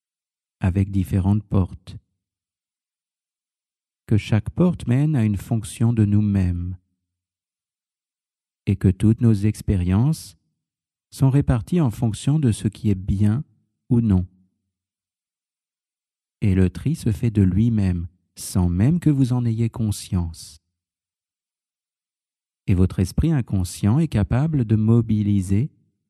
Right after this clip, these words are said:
toutes les ressources utiles en fonction de ce qui vient d'être dit. Cette partie subtile de votre esprit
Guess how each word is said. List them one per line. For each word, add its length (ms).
toutes 260
les 80
ressources 560
utiles 420
en 80
fonction 420
de 140
ce 160
qui 220
vient 360
d'être 340
dit. 280
Cette 240
partie 320
subtile 520
de 80
votre 280
esprit 520